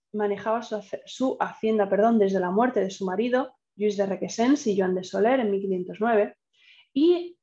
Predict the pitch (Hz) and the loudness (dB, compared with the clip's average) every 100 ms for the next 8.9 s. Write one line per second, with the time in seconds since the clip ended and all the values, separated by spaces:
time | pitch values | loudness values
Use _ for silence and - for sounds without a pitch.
0 | _ 240 269 302 254 233 233 226 226 214 | _ -2 2 4 2 0 -2 -2 -2 -4
1 | - 196 196 208 - _ - 190 180 202 | -4 -4 -2 -6 -8 _ -8 -8 -4 -4
2 | 220 220 202 185 - - - - 254 240 | 0 4 4 4 0 -4 -16 0 0 2
3 | 240 226 196 196 202 190 180 180 196 254 | -4 -2 -2 -2 -2 -2 -2 -2 0 0
4 | 262 254 240 208 202 208 208 190 165 - | 0 -2 -2 -2 -2 -2 -4 -4 -8 -12
5 | _ _ _ _ _ _ - - - _ | _ _ _ _ _ _ -20 -20 -20 _
6 | - 254 302 285 226 202 220 320 - 208 | -2 2 4 6 4 4 4 2 0 2
7 | 202 196 196 226 - - 247 226 208 233 | 2 -2 -2 -4 -2 -2 0 0 0 0
8 | 254 202 185 180 185 202 196 180 - | -2 -2 -4 -4 -2 -4 -4 -6 -8